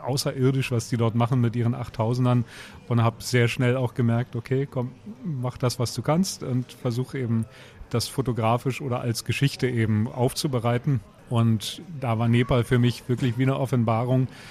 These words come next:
wegen der unglaublichen Landschaft. Die Achttausender, das ist schon außergewöhnlich. Aber beim Reisen habe ich dann auch sehr schnell gemerkt, dass dieses Land so viel mehr zu bieten hatte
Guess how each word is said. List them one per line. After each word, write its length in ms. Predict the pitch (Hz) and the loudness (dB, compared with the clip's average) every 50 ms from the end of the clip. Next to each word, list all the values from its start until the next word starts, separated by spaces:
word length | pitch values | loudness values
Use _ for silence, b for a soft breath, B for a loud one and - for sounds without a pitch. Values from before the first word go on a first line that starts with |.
| B B B B | B B B B
wegen 120 | - 123 120 | 2 2 2
der 140 | 123 131 | 2 2
unglaublichen 560 | - 151 151 139 135 123 120 - 131 120 117 127 | 2 2 2 4 4 2 2 2 -2 0 2 2
Landschaft. 600 | 113 117 127 143 - - 135 127 123 - - - | 2 2 2 0 0 0 -2 -2 -2 -4 -6 -8
Die 100 | 135 - | -6 -6
Achttausender, 680 | - 98 - - 120 117 123 123 135 127 123 120 117 | -6 -8 -6 -4 -4 -2 -2 0 0 2 2 2 0
das 180 | 113 117 - | 0 -2 -4
ist 120 | 190 - - | -4 -6 -6
schon 420 | - - 127 120 120 117 117 123 - | -4 -2 0 2 2 2 0 0 -4
außergewöhnlich. 800 | - 123 127 - 151 135 123 123 113 117 127 131 135 131 123 - B B B B B B B - - | -4 -4 -4 -2 -2 -2 -2 0 2 4 4 4 4 2 0 -2 B B B B B B B -6 -2
Aber 240 | 120 113 123 120 110 110 - - - - | 2 2 4 2 2 0 -6 -10 -8 -2
beim 200 | - 120 117 113 | 2 4 4 4
Reisen 480 | 101 110 107 110 131 147 151 156 147 | 4 4 4 4 4 2 4 4 4
habe 120 | 135 139 135 | 4 2 2
ich 80 | 135 | 0
dann 160 | - - 131 131 | -2 -2 -2 -2
auch 300 | 139 127 117 - - - | -2 -4 -4 -6 -8 -16
sehr 320 | 151 135 - 139 127 127 | -12 -6 -2 0 0 0
schnell 280 | - - 135 123 127 127 | 0 0 0 0 0 0
gemerkt, 520 | 123 127 120 120 120 131 131 - - - | -2 0 0 0 0 0 -4 -6 -6 -6
dass 160 | 120 - - | -6 -4 -4
dieses 280 | - 127 120 127 120 - | -4 -4 -4 -4 -2 -2
Land 280 | 131 123 123 131 113 | 0 2 2 0 0
so 200 | - - - 143 | -4 -4 -4 -4
viel 260 | 139 - - - 139 131 | -4 -4 -2 0 0 2
mehr 240 | 131 131 127 131 | 2 2 2 2
zu 140 | 127 - 139 | 0 -4 -6
bieten 360 | 113 123 135 - - 135 117 | -4 -4 -4 -2 0 0 0
hatte 320 | 123 123 - - 131 123 | 0 0 0 2 0 0